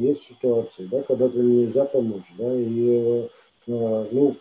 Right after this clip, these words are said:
как бы статистика тоже упрямая вещь, да, то есть двадцать пять-тридцать, э, тридцать процентов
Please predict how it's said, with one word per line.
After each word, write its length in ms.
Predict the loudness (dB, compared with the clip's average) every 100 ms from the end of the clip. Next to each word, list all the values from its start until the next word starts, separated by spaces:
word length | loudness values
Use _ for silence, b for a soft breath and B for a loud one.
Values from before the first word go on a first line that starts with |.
| -8
как 180 | -6 -6
бы 100 | -10
статистика 580 | -10 -6 -6 -8 -4 0
тоже 220 | 2 2
упрямая 460 | 2 0 -4 -6 -4
вещь, 260 | 0 0 0
да, 100 | -2
то 120 | -2
есть 120 | -4
двадцать 260 | -2 -4 -2
пять-тридцать, 460 | -2 -2 -2 -4 -4
э, 260 | -4 -2 -2 -2
тридцать 280 | -4 -4 -14
процентов 400 | -10 -6 -6